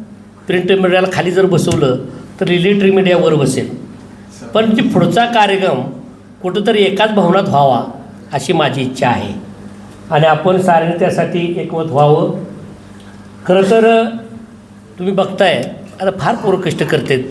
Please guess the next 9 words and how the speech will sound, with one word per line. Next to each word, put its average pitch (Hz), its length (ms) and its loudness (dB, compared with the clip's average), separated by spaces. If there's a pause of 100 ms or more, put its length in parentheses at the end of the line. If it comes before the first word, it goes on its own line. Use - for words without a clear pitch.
(360)
लोकांना 170 340 2
वाटतं 185 260 2
की 180 280 0
YouTube 165 340 -4
चॅनल 156 220 2
चालवणं 151 360 2
फार 139 160 2
सोपं 127 320 -4
आहे. 98 80 -8